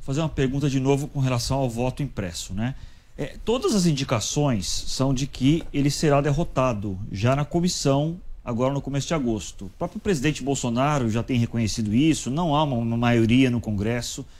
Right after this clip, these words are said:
pra aprovar esse voto impresso auditável, como é chamado. Nesse caso, o que acontece na sua avaliação? Não vai ter eleição, como disse Bolsonaro, ou a eleição não vai ser reconhecida?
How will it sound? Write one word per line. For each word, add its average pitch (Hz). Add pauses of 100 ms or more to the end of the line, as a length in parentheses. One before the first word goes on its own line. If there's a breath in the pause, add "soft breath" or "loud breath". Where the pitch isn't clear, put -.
(300 soft breath)
pra 131
aprovar 123
esse 123
voto 127
impresso 127
auditável, 117
como 107
é 104
chamado. 90 (440 soft breath)
Nesse 196
caso, 117
o -
que -
acontece 135
na 98
sua 104
avaliação? 101 (140)
Não 120
vai 139
ter 123
eleição, 110
como 113
disse 107
Bolsonaro, 107 (300 loud breath)
ou 143
a 139
eleição 135
não 127
vai 127
ser 123
reconhecida? 113